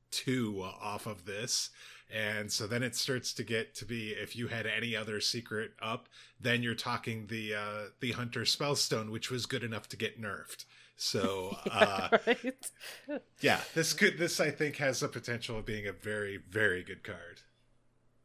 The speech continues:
Speaker 2: All right, next one is a, uh, five mana, five five beast, uh, trampling rhino, rush. After this attacks and kills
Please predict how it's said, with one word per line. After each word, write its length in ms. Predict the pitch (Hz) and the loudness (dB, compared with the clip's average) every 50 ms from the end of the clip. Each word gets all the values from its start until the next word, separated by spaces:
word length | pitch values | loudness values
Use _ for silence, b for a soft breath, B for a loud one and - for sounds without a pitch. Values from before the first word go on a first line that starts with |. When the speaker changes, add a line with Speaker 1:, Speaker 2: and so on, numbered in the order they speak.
| _ _ _ _ _ _ _ _ _ _ _ _ _ _ _ _ _ _ _ _ _ _ _ _ _ _ _ _ _ - | _ _ _ _ _ _ _ _ _ _ _ _ _ _ _ _ _ _ _ _ _ _ _ _ _ _ _ _ _ -6
Speaker 2:
All 80 | 160 160 | -4 -2
right, 320 | 160 156 151 151 156 - - | -2 -2 -2 -4 -4 -4 -2
next 440 | 165 165 180 190 202 - - - 233 | 0 4 4 4 6 6 4 6 6
one 320 | 202 190 180 180 180 175 - - | 8 8 8 6 4 2 0 2
is 640 | 180 170 175 175 175 170 170 170 165 160 156 - - - - 156 | 4 6 8 8 8 8 6 6 4 2 0 -2 -4 -4 -2 0
a, 480 | 160 160 160 160 156 156 156 156 - - - - - - - - - - - - - - - - | 2 4 4 4 4 2 2 0 0 -2 -6 -16 -20 -20 -18 -18 -16 -16 -18 -20 -20 -12 -8 -6
uh, 140 | 151 139 - 139 | -6 -6 -6 -8
five 380 | - - - 220 - 262 214 | -2 2 4 6 6 6 6
mana, 340 | 214 208 190 185 185 175 175 | 6 6 6 8 8 6 6
five 380 | 170 - - 180 170 196 180 165 | 4 6 8 10 10 10 8 6
five 520 | - - 175 170 165 165 160 147 - - | 4 6 8 8 8 8 6 2 -2 -2
beast, 480 | - 202 247 311 330 - - - - - _ _ _ _ _ _ _ - | 0 4 6 6 6 4 2 0 -2 -6 _ _ _ _ _ _ _ -12
uh, 80 | 156 143 139 | -10 -8 -6
trampling 600 | - - - 208 254 330 320 320 294 277 262 233 202 | -2 2 6 6 6 6 6 6 6 6 6 4 6
rhino, 640 | 180 160 160 233 285 233 170 151 143 147 156 170 - - - - - _ - - - | 6 6 8 8 8 6 6 6 4 4 0 -2 -6 -10 -20 -20 -20 _ -20 -16 -12
rush. 600 | 165 160 156 185 208 294 311 - - - - - - - - _ - | 0 6 10 12 12 12 10 8 4 2 2 -2 -6 -14 -12 _ 10
After 300 | 170 185 175 - - 277 | 12 12 12 12 8 6
this 200 | 240 240 - - | 6 6 6 6
attacks 480 | 226 - - 214 202 214 - - - - | 4 6 8 8 8 8 6 2 0 4
and 240 | - 175 170 165 - | 8 8 8 8 6
kills 440 | - - - 247 254 277 294 277 233 | 2 2 6 8 8 8 8 6 4